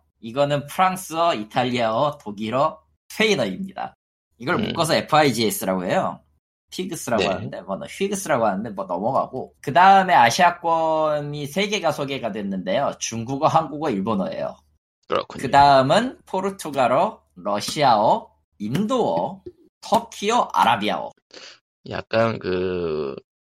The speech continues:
Speaker 2: 아, 그래, 그 사이버펑크 언어 지원 목록 보는 것 같다.
Speaker 1: 근데 가장,
Speaker 2: <laughs>
Speaker 1: 가장
Speaker 2: 네.
Speaker 1: 일반적으로 많이 쓰는 언어가 맞고, 터키어,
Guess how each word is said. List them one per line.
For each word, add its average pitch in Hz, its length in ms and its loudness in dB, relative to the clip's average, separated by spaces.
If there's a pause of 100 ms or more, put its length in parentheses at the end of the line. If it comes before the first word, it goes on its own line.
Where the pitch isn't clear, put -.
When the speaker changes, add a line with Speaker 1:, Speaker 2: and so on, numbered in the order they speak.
(240)
Speaker 2:
아, 58 200 -12
그래, 57 260 -6
그 64 180 -10
사이버펑크 110 880 -2
언어 101 260 0
지원 95 300 -2
목록 85 340 -8
보는 85 160 -8
것 - 100 -10
같다. - 340 -10 (1300)
Speaker 1:
근데 196 260 2
가장, 185 440 2
Speaker 2:
<laughs> - 380 -4
Speaker 1:
가장 190 440 0
Speaker 2:
네. 87 120 -4
Speaker 1:
일반적으로 165 560 -2
많이 117 240 0
쓰는 147 340 -6
언어가 101 420 -2
맞고, - 800 -8 (600)
터키어, 208 540 -4